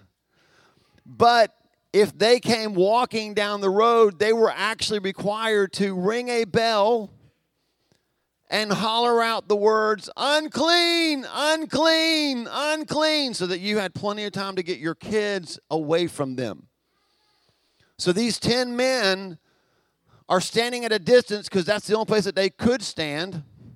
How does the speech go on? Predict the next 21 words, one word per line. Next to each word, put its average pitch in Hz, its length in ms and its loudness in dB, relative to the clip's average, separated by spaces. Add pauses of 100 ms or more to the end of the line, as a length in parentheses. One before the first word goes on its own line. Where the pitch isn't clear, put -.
They 156 100 0
weren't 214 180 2
allowed 214 200 -2
to 202 60 4
approach 214 440 0
people 190 240 -4
because 160 320 -2
they 208 160 0
believed, 202 360 0
"If 175 120 -4
I 170 160 0
touch - 380 -4
a 156 100 -4
leper, 180 420 0
I 160 180 -2
become 165 420 -4
unclean 156 420 -6
as 143 160 -8
well." 147 320 -4 (1600)
Side 156 420 -2
note, 156 380 0